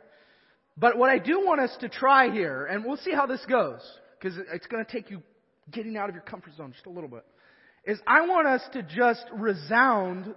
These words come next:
some of these phrases to get the idea of what's happening as a multitude of people are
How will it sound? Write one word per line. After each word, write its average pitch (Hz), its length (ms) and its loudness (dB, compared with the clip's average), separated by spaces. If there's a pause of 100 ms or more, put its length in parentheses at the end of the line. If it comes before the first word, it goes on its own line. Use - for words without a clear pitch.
some 254 140 0
of 240 80 -2
these 208 220 -8 (140)
phrases 240 560 0
to 226 80 -12
get 262 140 -8
the 254 140 0
idea 208 500 2
of 185 120 0
what's 196 200 -6
happening 220 520 0
as 165 120 -8
a 170 120 -2 (240)
multitude 262 720 -2
of 208 180 -2
people 220 520 -4 (220)
are 202 160 0